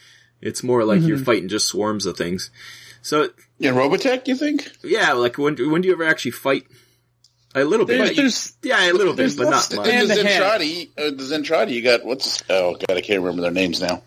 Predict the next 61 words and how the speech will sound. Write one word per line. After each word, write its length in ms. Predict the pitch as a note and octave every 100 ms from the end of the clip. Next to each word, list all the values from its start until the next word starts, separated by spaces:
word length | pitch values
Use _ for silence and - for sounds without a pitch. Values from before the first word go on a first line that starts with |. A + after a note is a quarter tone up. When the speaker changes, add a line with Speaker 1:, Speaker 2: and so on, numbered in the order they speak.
| _ _ _ _
Speaker 1:
But 140 | G#3+ G3
you 60 |
got 160 | F#3+ D#3
the 80 | F#3+
Speaker 2:
Chiron? 240 | G#3 A3 - _ _ _ _ _ _ _ _
Speaker 3:
You 100 | D3+
get 140 | D3+ D3
the 60 |
girl 200 | C#3+ E3 D3+
who 80 |
kills 300 | C3+ D#3 C#3
almost 300 | B2 B2 A2+ A#2
everybody. 540 | A#2+ F2+ F2 F2+ B2+
Speaker 1:
Yeah, 220 | C#3+ C3 B2
Mira 300 | B2+ B2 A#2+
Speaker 2:
Okay, 120 | A#2+
Speaker 1:
and 100 | A#2+
all 80 | A#2+
Speaker 2:
sure. 80 |
Speaker 1:
those 120 | B2 -
guys, 260 | G#2+ A2+
but 180 | - - - - - _
Speaker 2:
Yeah, 120 | E3
yeah. 180 | E3+ E3+ - _ - _ -
Speaker 1:
But 160 | E3+ G3
they're 180 | A3+
just, 360 | E3+ D#3+ - -
yeah, 400 | D3+ C3+ A#2+ F#2 - -
I 100 | G#3
guess 180 | A#3 G3
a 40 |
little 220 | G#3+ F#3
bit. 260 | A2+ F#2 -
But 120 | D3+ C#3
then 140 | E3
mostly 360 | F#3+ B3+ D3+ B2+
you're 80 |
just 220 | A#2+ B2+ -
fighting, 440 | C3+ B2+ A#2+ A2
uh, 200 | A2 G#2+
Speaker 3:
It 80 | G2+
becomes 300 | E3 A#3+ F3+
swarms, 420 | - D3+ F#3 F3+
I 0 |
Speaker 1:
hordes. 120 | C3+ C3+
Speaker 3:
think, 120 | B2+
Speaker 1:
Yeah. 180 | A#2+ F#2
Speaker 3:
when, 60 | G#2+
when 160 | A#2 A#2
you 80 |
get 180 | A2+ B2+
to, 140 | - B2+
when 180 | A#2+
you 80 | A#2+
get 160 | A#2+ C3
to 80 | G#2+
the 360 | G#2 G2 F2+ -
Invid. 360 | A#2 C3 G#2 E2+
I 40 | F#2+
mean, 140 | G2
'cause 120 | G#2